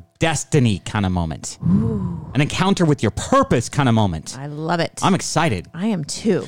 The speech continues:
Speaker 1: So I'm gonna call Ricky, and I'm gonna get her on the line, and we're gonna talk to her about her life and about her mission and about her story.
Speaker 2: Okay.
Speaker 1: You ready?
Speaker 2: I'm ready.
Speaker 1: Here we go. All right, I've got Ricky Weber on the line. Welcome to the show, Ricky. How are you today?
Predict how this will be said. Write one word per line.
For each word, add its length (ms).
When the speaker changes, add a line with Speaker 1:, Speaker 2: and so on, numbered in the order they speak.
Speaker 1:
So 120
I'm 60
gonna 80
call 240
Ricky, 440
and 100
I'm 100
gonna 100
get 120
her 60
on 60
the 80
line, 440
and 100
we're 60
gonna 100
talk 260
to 100
her 40
about 180
her 60
life 400
and 80
about 200
her 80
mission 440
and 100
about 200
her 80
story. 420
Speaker 2:
Okay. 360
Speaker 1:
You 80
ready? 280
Speaker 2:
I'm 180
ready. 340
Speaker 1:
Here 80
we 60
go. 160
All 200
right, 340
I've 120
got 220
Ricky 480
Weber 540
on 340
the 100
line. 640
Welcome 340
to 60
the 80
show, 180
Ricky. 300
How 100
are 80
you 180
today? 440